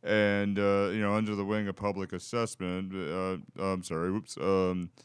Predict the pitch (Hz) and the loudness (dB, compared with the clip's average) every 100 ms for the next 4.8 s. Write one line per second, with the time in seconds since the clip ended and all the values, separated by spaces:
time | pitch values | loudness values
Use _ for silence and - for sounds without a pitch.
0 | _ - 117 113 104 101 - 117 110 107 | _ -2 2 2 2 -2 -2 -2 0 -2
1 | 104 101 92 - - 113 110 104 95 - | 0 0 0 -4 -2 0 2 0 -2 -4
2 | 113 104 98 92 - 104 92 95 87 - | -4 -2 -2 -4 -2 -4 0 -2 -2 -4
3 | - 107 101 92 92 85 95 104 98 - | 0 0 0 -2 -4 -4 0 0 0 -2
4 | 90 - 117 120 113 98 95 | -6 -6 -2 0 0 0 -2